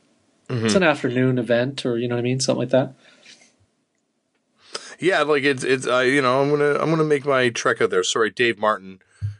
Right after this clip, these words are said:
Speaker 1: correspondent, is, uh, blowing up both of our phones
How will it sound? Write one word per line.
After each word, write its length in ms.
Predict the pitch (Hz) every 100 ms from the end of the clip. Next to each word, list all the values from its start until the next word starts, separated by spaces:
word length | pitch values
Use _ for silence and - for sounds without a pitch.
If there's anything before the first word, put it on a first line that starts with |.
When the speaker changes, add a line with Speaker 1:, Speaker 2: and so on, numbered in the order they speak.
| -
Speaker 1:
correspondent, 760 | - 110 - 113 104 95 92 -
is, 360 | 110 98 92
uh, 380 | 95 90 87 82 - _ _ _ _ -
blowing 260 | 110 110
up 120 | 107 -
both 160 | 101
of 100 | 101
our 120 | 95
phones 540 | 92 101 92 90 -